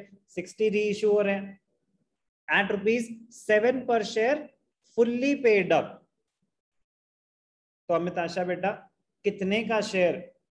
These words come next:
कितने में रीइश्यू हो रहा है? आराम से, take your time। Shares were reissued at rupees seven per share, fully paid up। तो कितने का शेयर कितने में रीइश्यू हो रहा है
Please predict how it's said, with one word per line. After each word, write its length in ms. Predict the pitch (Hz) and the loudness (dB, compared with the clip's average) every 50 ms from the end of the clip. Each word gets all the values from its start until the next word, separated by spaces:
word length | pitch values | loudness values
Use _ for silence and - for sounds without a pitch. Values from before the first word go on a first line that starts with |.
| _ - | _ -10
कितने 300 | - - - 190 208 208 | -8 -6 -4 -4 -2 -2
में 140 | 214 220 | -2 -2
रीइश्यू 360 | 208 208 208 208 196 - 214 202 | -2 0 -2 -2 -2 -2 -2 -2
हो 80 | 196 196 | 0 0
रहा 140 | 190 202 | 0 -2
है? 180 | 208 202 - - _ _ _ _ _ _ _ _ _ _ _ _ _ _ _ _ _ _ _ _ _ _ _ _ _ _ _ _ - | -2 -4 -8 -18 _ _ _ _ _ _ _ _ _ _ _ _ _ _ _ _ _ _ _ _ _ _ _ _ _ _ _ _ -8
आराम 320 | 175 180 196 196 196 190 180 | -4 -2 -2 0 -2 -2 -4
से, 180 | 190 190 139 113 110 - _ - | -6 -8 -10 -10 -12 -16 _ -2
take 220 | 185 185 185 180 - | -2 -2 -2 0 0
your 140 | 185 175 160 175 | 0 0 2 0
time। 180 | - 123 113 107 - _ _ _ _ _ _ _ _ _ _ _ _ _ _ _ _ _ _ _ _ _ _ _ _ _ _ - - _ - | -2 -4 -4 -6 -12 _ _ _ _ _ _ _ _ _ _ _ _ _ _ _ _ _ _ _ _ _ _ _ _ _ _ -20 -20 _ -20
Shares 400 | - - 180 185 196 220 226 226 | -4 2 4 6 6 6 4 4
were 120 | 233 240 | 2 2
reissued 520 | 220 208 208 208 202 202 - 226 240 269 - - - - _ _ _ _ _ _ - | 4 4 4 2 2 2 2 2 2 2 0 -6 -12 -20 _ _ _ _ _ _ -2
at 200 | 156 190 202 202 | -2 0 0 -2
rupees 340 | 220 202 233 240 240 - - | -4 -4 -4 -4 -4 -2 -2
seven 300 | 190 170 170 175 175 170 | 0 2 2 2 0 0
per 160 | 180 190 196 | -2 -2 -2
share, 300 | 185 190 202 208 220 254 - - - _ _ _ _ _ _ _ - | -2 -2 0 0 0 -2 -4 -8 -18 _ _ _ _ _ _ _ -2
fully 240 | 208 202 208 226 214 | 0 2 2 0 0
paid 360 | 220 196 175 170 156 - - | 2 2 0 0 2 2 2
up। 160 | 170 156 - - - - _ _ _ _ _ _ _ _ _ _ _ _ _ - | 2 2 0 -4 -12 -20 _ _ _ _ _ _ _ _ _ _ _ _ _ -6
तो 80 | 196 190 190 | -6 -6 -4
कितने 360 | - 202 202 - 196 208 220 | -6 -6 -6 -4 -2 -2 -2
का 140 | 220 233 233 | 0 0 0
शेयर 320 | 220 226 - 208 214 226 226 - - - _ | 0 0 2 2 2 2 0 -4 -12 -12 _
कितने 300 | - 208 208 - 202 220 220 | -6 -4 -2 -2 -2 0 0
में 140 | 214 220 214 | 0 0 0
रीइश्यू 400 | 208 208 196 196 196 202 208 202 | 0 0 0 -2 -2 -2 0 0
हो 120 | 180 185 185 | 0 2 2
रहा 280 | 180 175 165 175 170 | 0 0 0 0 -2
है 140 | 160 170 175 | -2 -2 -4